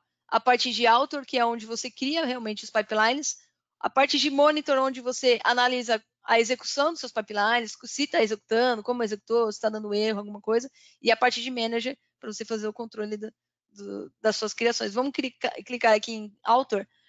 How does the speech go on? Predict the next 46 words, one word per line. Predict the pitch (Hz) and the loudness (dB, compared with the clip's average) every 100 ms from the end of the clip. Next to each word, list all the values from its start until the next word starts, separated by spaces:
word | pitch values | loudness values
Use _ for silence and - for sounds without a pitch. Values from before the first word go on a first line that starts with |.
| _ _ | _ _
só | 247 | 2
pra | 262 | 4
mostrar | 254 240 233 | 4 2 0
pra | 214 | 0
vocês. | 208 269 262 - - _ _ _ _ _ _ _ _ | 0 2 2 0 -10 _ _ _ _ _ _ _ _
Aqui | 220 226 294 | -2 0 -2
em | |
connections, | 330 269 240 277 - 220 202 - - _ _ | 2 2 4 2 0 -8 -10 -16 -20 _ _
que | |
vai | 214 | -2
ser | 220 247 226 | 2 6 6
a | 127 208 | 6 2
primeira | 226 226 254 220 | 0 2 2 2
fase | - 233 233 | 4 4 4
pra | 214 202 | -4 -12
você | 196 | -12
fazer | 202 214 202 | -10 -10 -10
alguma | 214 233 | -12 -12
coisa | 220 208 | -10 -8
dentro | 208 208 | -8 -12
do | - | -10
seu | 208 | -10
Data | 202 202 | -10 -4
Factory, | 240 240 220 - _ _ _ - | 0 0 -2 -12 _ _ _ -2
agora | 214 220 262 277 | 2 6 6 6
na | 269 | 4
versão | 262 277 | 0 -2
nova | 254 247 254 | 2 4 4
ele | 254 | 2
tá | 254 | 0
criando, | 247 233 233 247 226 - _ | 0 -2 -2 -2 -4 -6 _
ele | - 214 214 | -4 -2 2
tá | 220 | 2
direcionando | 214 233 226 233 220 220 | 2 0 -2 -4 -8 -8
pra | 254 | -10
uma | 233 220 | -6 -6
outra | 220 | -6
página, | 254 226 202 196 196 196 | -4 0 0 0 -8 -10
pra | 208 | -8
página | 208 190 220 | -8 -8 -8
do | 220 | -8
Hub. | 202 208 190 190 - _ _ _ _ - | -4 -2 -2 -6 -18 _ _ _ _ -18
Então | 240 285 294 | 0 4 4
aqui, | 262 - 311 | 2 2 2
vamos | 294 285 | 2 -2
supor, | 320 - 240 208 | -4 -2 0 0